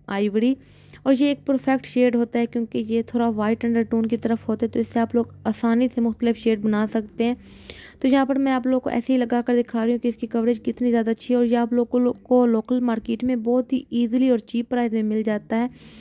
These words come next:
और ये लोकल मार्केट में तो बहुत ज़्यादा, और आजकल ये फेमस भी बहुत ज़्यादा है, तो आप लोग इसको यूज़ भी कर सकते हैं। किस तरह से वो मैं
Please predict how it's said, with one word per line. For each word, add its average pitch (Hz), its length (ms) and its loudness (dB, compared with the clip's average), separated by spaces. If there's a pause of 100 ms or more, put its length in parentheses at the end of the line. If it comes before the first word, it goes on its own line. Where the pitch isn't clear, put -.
(340)
और 277 80 6
ये 277 140 6
लोकल 262 280 0
मार्केट 247 420 -2
में 240 120 -2
तो 214 120 -12
बहुत 208 240 -2
ज़्यादा, 202 200 -2
और 226 80 0
आजकल 240 340 0
ये 240 140 0 (100)
फेमस 214 380 0
भी 226 100 0
बहुत 220 260 0
ज़्यादा 208 300 -2
है, 220 120 0
तो 214 120 -4
आप 208 160 0
लोग 214 220 0
इसको 220 280 -2
यूज़ 208 480 0
भी 214 160 0
कर 208 240 -4
सकते - 420 -8
हैं। 214 200 0
किस - 260 -6
तरह 214 200 0
से 214 180 0
वो 202 200 0
मैं 208 180 0